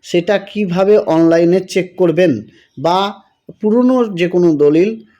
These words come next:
আপনি চেক করবেন, সেটা অনলাইনে চেক করতে গেলে আপনাকে ডব্লিউবি রেজিস্ট্রেশনে চলে আসতে হবে।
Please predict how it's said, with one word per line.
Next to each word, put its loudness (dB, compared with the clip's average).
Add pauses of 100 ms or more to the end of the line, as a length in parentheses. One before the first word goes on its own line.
আপনি -2
চেক -4
করবেন, 2 (240)
সেটা -2
অনলাইনে 2
চেক -6
করতে -4
গেলে 2
আপনাকে -2
ডব্লিউবি 0
রেজিস্ট্রেশনে -2
চলে -2
আসতে -4
হবে। 0